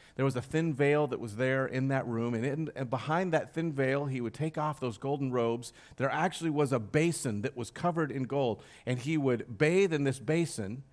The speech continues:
and then he would put on the robes of a commoner, common priest. He would put on white robes. He would begin the sacrifice with, uh, these two goats that were there.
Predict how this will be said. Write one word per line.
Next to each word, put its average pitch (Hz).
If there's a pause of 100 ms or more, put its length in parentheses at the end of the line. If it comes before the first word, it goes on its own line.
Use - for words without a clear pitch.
(280)
and 139
then 156
he 147
would 131
put 208
on 160
the 123
robes 147
of 131
a 131
commoner, 127 (880)
common 156
priest. 170
He 131
would 120
put 165
on 151
white 147
robes. - (1500)
He 160
would 170
begin 156
the 160
sacrifice 185
with, 151
uh, 131 (680)
these 143
two 190
goats 165
that 151
were 156
there. 160